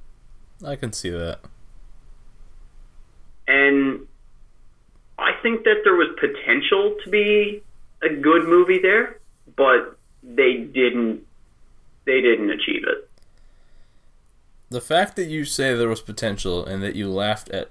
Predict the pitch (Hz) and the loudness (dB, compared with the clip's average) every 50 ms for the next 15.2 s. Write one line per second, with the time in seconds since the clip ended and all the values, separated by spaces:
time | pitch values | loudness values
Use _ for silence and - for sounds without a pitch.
0 | - - - - - - - - - - - - 107 95 - 95 98 95 - - | -16 -16 -6 -4 -4 -4 -4 -6 -10 -10 -8 -6 -6 -6 -6 -8 -10 -10 -10 -8
1 | - 101 98 90 80 - - - - - - - - - - - - - - - | -6 -4 -4 -4 -6 -8 -10 -10 -10 -10 -10 -14 -16 -20 -20 -20 -20 -20 -20 -20
2 | - - - - 95 95 95 90 87 87 85 64 - - - - - - - - | -20 -16 -10 -8 -4 -4 -2 -2 -4 -4 -8 -10 -14 -20 -20 -20 -20 -20 -20 -20
3 | - - - - - - - - - - - - - - - - - - 113 110 | -20 -20 -20 -20 -20 -20 -20 -20 -20 -20 -20 -20 -20 -20 -20 -18 -12 -8 -6 -6
4 | - - - 107 117 123 - 180 175 135 113 120 120 135 - - 151 117 101 95 | -6 -6 -4 -4 -4 -2 -2 -2 -4 -2 -2 -2 -2 -2 -2 -2 -4 -4 -4 -4
5 | 98 98 90 80 80 80 - - - - - - - - - - - - - - | -4 -4 -4 -6 -8 -12 -14 -18 -20 -20 -20 -20 -20 -20 -20 -20 -20 -20 -20 -20
6 | - - - 107 104 98 92 110 117 120 - - - 147 151 156 156 156 143 - | -14 -8 -4 -2 -2 0 0 0 0 -2 -2 -2 -2 -2 -2 -2 -2 -4 -6 -8
7 | - - - 135 131 127 120 117 113 127 117 - - - - 110 107 101 92 - | -8 -6 -4 -2 0 0 0 0 0 0 0 -2 -4 -8 -6 -6 -4 -4 -6 -8
8 | - - - - - - 117 98 - - - - - - - - - 113 107 104 | -12 -16 -14 -12 -6 -6 -6 -4 -4 -6 -10 -10 -12 -16 -18 -10 -6 -4 -4 -4
9 | 101 - - 113 104 104 101 95 95 95 95 95 95 85 - 90 95 95 92 92 | -4 -4 -2 -2 0 0 -2 -2 -2 -2 -2 0 0 -2 -2 -4 -4 -4 -4 -6
10 | 90 85 92 90 85 - - - - - - - - - - - - - - - | -6 -4 -4 -6 -6 -6 -10 -16 -20 -20 -20 -20 -20 -20 -20 -20 -20 -16 -8 -6
11 | 98 98 95 92 92 90 - - - - - - - 110 113 - - 139 135 143 | -4 -2 -2 -2 -4 -6 -10 -12 -16 -20 -20 -10 -8 -8 -8 -4 -2 -2 -2 -2
12 | - - - 143 139 - - 117 120 113 - - - - - - - 101 80 98 | -2 -2 -2 -2 -2 -2 0 0 0 0 -2 -6 -16 -20 -16 -10 -10 -6 -6 -4
13 | 113 110 110 107 101 60 67 90 87 104 107 101 - 101 85 - - 92 95 98 | -4 -4 -4 -4 -6 -8 -10 -10 -6 -6 -6 -6 -6 -10 -12 -12 -10 -6 -2 -2
14 | 101 104 95 90 85 87 87 101 107 - 107 - - 131 131 135 - - - - | 0 0 -2 -4 -6 -8 -8 -8 -8 -8 -8 -6 -2 -2 -2 -2 -2 -6 -4 -2
15 | 120 110 107 107 | -2 -2 -2 -4